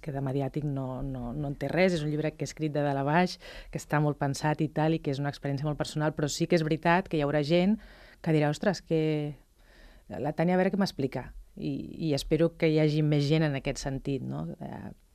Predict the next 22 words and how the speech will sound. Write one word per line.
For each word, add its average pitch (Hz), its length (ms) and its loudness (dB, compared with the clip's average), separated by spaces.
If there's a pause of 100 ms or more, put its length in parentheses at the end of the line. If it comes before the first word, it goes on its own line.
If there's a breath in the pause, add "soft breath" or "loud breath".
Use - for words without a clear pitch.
perquè, 139 460 -2 (100)
perquè 147 240 0
hi 147 80 4
he 147 80 2
posat 160 300 2
molt 156 500 2
de 151 140 2
mi, 175 180 2
perquè 143 480 -2
està 139 220 -4
escrit 156 320 -2
amb 151 100 0
el 139 160 -2
cor, 156 240 0
perquè - 240 -4
m'hi 139 300 -2
he, 143 60 -2 (260)
m'hi 143 160 0
he 151 80 4
deixat 156 260 0
la 139 160 2
pell, 156 280 2